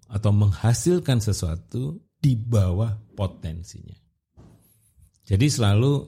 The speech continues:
dia bekerja mencapai sesuatu justru di bawah kehebatan atau talenta yang ada di dalam dirinya.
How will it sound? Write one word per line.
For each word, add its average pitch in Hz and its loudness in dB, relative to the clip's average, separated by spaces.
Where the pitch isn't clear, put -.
dia 120 2
bekerja 107 0
mencapai 127 0
sesuatu 107 -4
justru 120 0
di 110 0
bawah 95 0
kehebatan 104 0
atau 101 -2
talenta 92 0
yang 95 0
ada 87 -2
di 82 -4
dalam 82 -2
dirinya. 76 -10